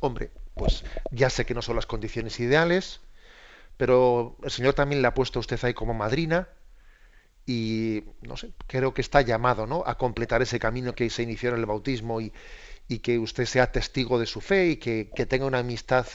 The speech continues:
pues, todo lo íntima que pueda y particular con esa niña, y también intentar, pues, buscarle un grupo de catequesis lo más estimulante posible, etcétera, ¿eh? Yo creo que sí, ¿eh? Le encomendamos en, en esa imagen, porque en esta vida el Señor nos pone,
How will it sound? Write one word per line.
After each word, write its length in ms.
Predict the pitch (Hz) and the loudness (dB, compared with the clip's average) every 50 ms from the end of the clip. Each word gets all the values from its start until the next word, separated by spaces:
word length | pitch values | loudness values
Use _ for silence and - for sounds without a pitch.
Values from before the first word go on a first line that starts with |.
| - - - - - - - - - | -18 -20 -20 -18 -18 -18 -18 -10 -6
pues, 240 | - 113 - - 117 120 131 - - - 127 113 - | -4 -4 -4 -6 -8 -12 -14 -14 -16 -16 -14 -2 0
todo 180 | 143 135 131 | 2 4 4
lo 100 | 123 127 | 4 4
íntima 400 | 131 135 131 117 127 120 117 113 | 2 2 0 0 0 0 0 0
que 120 | - 120 113 | 0 0 0
pueda 240 | - 139 131 131 | 2 4 4 4
y 60 | 123 113 | 4 4
particular 520 | - 117 - - 117 107 110 120 123 - | 2 0 -2 -2 -4 0 2 2 2 2
con 160 | - 113 110 | 0 -2 -4
esa 160 | 110 - 117 | -4 -4 -4
niña, 340 | 120 151 151 131 131 135 135 - - - - - - - - - - - - - | -4 -2 0 2 2 2 2 0 -4 -18 -20 -20 -20 -20 -20 -20 -20 -20 -10 -6
y 140 | - - | -6 -2
también 260 | - 113 113 123 127 127 | 0 2 2 2 2 2
intentar, 420 | 123 107 123 120 113 113 127 120 123 | 2 2 0 0 2 2 0 0 0
pues, 120 | 117 107 | -2 -6
buscarle 380 | 110 113 - - 135 123 123 123 | -6 -4 0 2 2 2 2 2
un 80 | 120 | 0
grupo 380 | 120 120 123 113 - 120 120 120 | 0 0 0 0 2 2 2 2
de 420 | 120 120 117 117 117 120 117 113 - | 4 4 4 4 2 2 0 0 -2
catequesis 580 | - 120 - 120 - - 120 - - 117 107 | -4 -4 -2 -2 0 0 0 0 -2 -4 -2
lo 100 | 117 113 | -2 0
más 160 | 117 123 - - | 0 0 -2 -2
estimulante 640 | 117 - - 123 113 107 113 120 123 120 - - | -4 -4 -4 -4 -2 0 0 2 0 0 -2 -4
posible, 500 | - - - - - 202 196 160 139 131 | -6 -6 -4 -2 0 0 2 2 4 4
etcétera, 480 | 131 131 - 143 139 - 127 120 120 - - - - - | 2 4 4 2 2 2 2 0 0 -2 -6 -14 -12 -10
¿eh? 160 | - 123 143 - - - - - - - - - - | -8 -8 -8 -8 -10 -14 -16 -18 -18 -18 -16 -12 -8
Yo 100 | - 110 | -6 -4
creo 180 | - 113 104 - | -4 -4 -6 -6
que 60 | - | -8
sí, 240 | - - 82 - - - - | -8 -10 -10 -10 -12 -12 -10
¿eh? 120 | 117 131 143 - - - - - - - - - | -10 -10 -10 -12 -16 -20 -20 -16 -14 -14 -10 -6
Le 100 | 113 113 | -6 -6
encomendamos 640 | 107 98 - 92 107 113 117 135 127 117 - - | -6 -6 -8 -8 -4 0 2 2 2 0 -2 -6
en, 220 | - - - 104 113 | -6 -8 -8 -6 -6
en 60 | 110 | -6
esa 180 | 110 - 117 117 | -4 -2 -2 -2
imagen, 320 | 113 123 120 - 135 123 | 0 0 0 0 0 -2
porque 260 | 110 - - 131 120 - - - - - - | -2 -2 0 -2 -2 -2 -4 -12 -14 -8 -4
en 100 | 127 127 | -2 -2
esta 220 | 147 143 - 143 127 | 0 2 4 4 4
vida 160 | 131 123 127 | 4 4 2
el 80 | 123 - | 2 0
Señor 260 | - 117 123 127 127 | 0 -2 -2 -2 -2
nos 140 | 127 110 - | -4 -4 -2
pone, 320 | - 127 127 127 123 | -2 0 0 0 -2